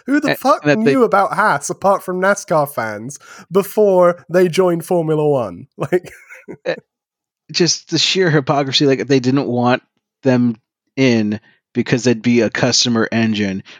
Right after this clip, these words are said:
Speaker 2: when their own rules stipulate, "Oh, hey, teams coming in, we'll force them to get an engine from an existing manufacturer."
Speaker 1: So why have the
Speaker 2: Oh,
Speaker 1: rule?
Speaker 2: by the, <laughs> by the way, half the freaking grid are customer
Speaker 1: Yeah,
Speaker 2: engines.
Speaker 1: so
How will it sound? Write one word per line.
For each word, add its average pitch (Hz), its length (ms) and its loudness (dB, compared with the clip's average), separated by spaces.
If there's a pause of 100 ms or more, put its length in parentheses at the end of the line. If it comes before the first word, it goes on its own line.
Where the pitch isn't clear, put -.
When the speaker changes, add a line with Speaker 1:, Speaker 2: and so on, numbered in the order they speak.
Speaker 2:
when 117 120 -4
their 117 140 0
own 127 160 2
rules 117 200 2
stipulate, 120 500 0
"Oh, 123 200 4
hey, 113 260 2
teams 127 340 0
coming 117 260 0
in, 113 240 0 (480)
we'll 120 180 0
force 120 420 0
them 110 220 0
to 107 120 2
get 113 200 -2
an 104 40 -4
engine 107 260 -2
from 110 180 -2
an 107 40 0
existing 104 420 -2
manufacturer." 101 600 -2
Speaker 1:
So 214 60 -4
why - 140 -4
have 233 200 -10
the 185 80 -2
Speaker 2:
Oh, 180 40 -2
Speaker 1:
rule? 151 240 0
Speaker 2:
by 135 180 4
the, 131 160 0 (300)
<laughs> - 320 -6
by 160 220 4
the 170 100 4
way, 160 260 2 (100)
half 170 400 0
the 190 80 -2
freaking 156 520 -4
grid 147 420 4
are 135 120 2
customer 147 560 -2
Speaker 1:
Yeah, 160 120 2
Speaker 2:
engines. 139 400 -2
Speaker 1:
so 170 160 2